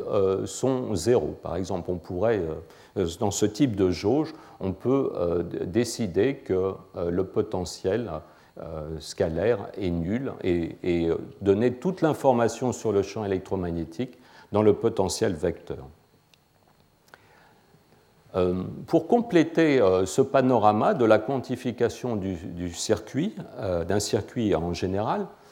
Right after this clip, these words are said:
il faut que je précise exactement ce que j'entends par, euh, branche inductive, puisque on ne peut pas simplement, euh, se satisfaire, euh, des, des, des inductances ordinaires, il faut pouvoir définir une inductance non linéaire.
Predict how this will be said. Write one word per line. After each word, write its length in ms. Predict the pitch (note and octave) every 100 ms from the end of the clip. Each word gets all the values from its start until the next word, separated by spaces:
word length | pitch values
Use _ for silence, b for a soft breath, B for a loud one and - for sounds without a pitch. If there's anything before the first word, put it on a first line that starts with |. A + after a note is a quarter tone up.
| B B
il 180 | A2 A2+
faut 280 | - E3+ F3
que 340 | - B2 G#2+
je 120 | A2+
précise 600 | A2 - A#2+ - G3 F3
exactement 680 | C#3 A2 E3 E3+ D3+ C#3+ F#3
ce 100 | F#3
que 100 | C#3
j'entends 720 | B2 A#2+ A2+ C#3 D#3+ B2+ A2+ -
par, 300 | A2 G#2+ F2+
euh, 120 | G2
branche 460 | F#2 G#2 D#3 C#3+ C#3
inductive, 580 | B2 A#2+ A2+ - F#2 D#2 F#2+ F2+
puisque 340 | - - F#2+ F2+ - B B B
on 80 | G#2
ne 40 |
peut 180 | G#2 C3+
pas 180 | C3 E3
simplement, 760 | - D3 A2+ B2+ A#2+ C3 A#2 G2+
euh, 140 | G2
se 180 | - A#2
satisfaire, 920 | - B2 - A2+ - - B2 G#2+ E2
euh, 180 | D#2+ E2 B B
des, 420 | F2+ F2+ F2+ F2 F2
des, 460 | F2 F2 E2 E2+
des 320 | E2+ F2 E2+
inductances 580 | A2+ G#2 G#2 - A2+ F2+
ordinaires, 500 | F#2 F2+ G2 C#3 F#3+
il 60 | G2+
faut 140 | -
pouvoir 580 | F2+ A2+ G2+ A2 G2 F2+
définir 600 | F#2 A2+ A2+ A2 A#2+ G#2 D#2+ B B -
une 240 | F#2+ G2
inductance 800 | G2 G2 G2+ - G#2 G2 F2+ -
non 400 | F2+ F2 G2+ C#3
linéaire. 500 | G#2+ F#2+ F2+ B2+